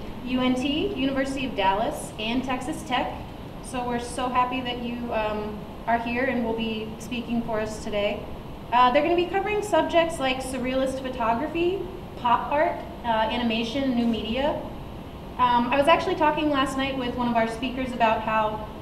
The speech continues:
art history is so investigative, um, and really it's just about filling in gaps in history, right? Just finding these ideas or these, um, these holes, I guess, in, in information,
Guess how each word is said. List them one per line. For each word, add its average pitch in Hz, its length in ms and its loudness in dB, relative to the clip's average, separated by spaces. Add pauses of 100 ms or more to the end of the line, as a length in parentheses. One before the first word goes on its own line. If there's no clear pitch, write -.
art 247 180 2
history 262 420 0
is 240 120 -2
so 240 160 0
investigative, 254 840 0 (460)
um, 233 240 2
and 247 120 2
really 254 280 4
it's 254 160 -2
just 262 180 -4
about 226 360 2
filling 247 300 0
in 226 260 2
gaps 208 580 0
in 233 160 0
history, 220 420 -2
right? 190 300 0 (340)
Just 240 180 -6
finding 240 480 0
these 233 180 2
ideas 220 720 2
or 208 260 2
these, 208 360 -4
um, 196 460 -2 (640)
these 233 160 0
holes, 247 360 2
I 220 120 4
guess, 202 540 0
in, 208 460 -4 (120)
in 220 100 -2
information, 220 720 0